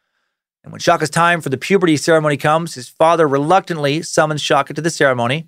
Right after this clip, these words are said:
and then gives him a tiny baby monkey tail for his loincloth. "Gotcha again, Shaka. Here you go, micropene flea pelt. This teeny tiny little fucking floss thin strip of pelt, more than enough to cover up your baby dick."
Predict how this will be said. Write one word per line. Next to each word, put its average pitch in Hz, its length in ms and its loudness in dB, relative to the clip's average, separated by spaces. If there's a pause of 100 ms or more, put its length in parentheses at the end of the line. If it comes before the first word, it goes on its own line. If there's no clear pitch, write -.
(600)
and 98 120 -10
then 104 160 -8
gives 165 380 -2
him 147 240 0
a 147 120 2
tiny 247 580 0
baby 285 340 4
monkey 311 320 2
tail 202 300 2
for 196 140 2
his 165 120 2
loincloth. 214 840 2
"Gotcha 370 240 2
again, 330 240 2
Shaka. 240 480 2 (400)
Here 349 100 4
you 294 80 2
go, 247 100 4
micropene 226 640 2
flea 254 160 2
pelt. 277 400 0 (540)
This - 80 0
teeny 247 300 0
tiny 233 280 2
little 208 220 4
fucking 185 600 -2 (220)
floss 240 400 2
thin 233 240 2
strip 196 220 -2
of 180 100 -20
pelt, 254 320 4 (480)
more 247 220 4
than 220 100 2
enough 190 160 2
to 160 60 -10
cover 190 200 2
up 160 120 0
your 143 80 -4
baby 175 320 2
dick." 151 320 -2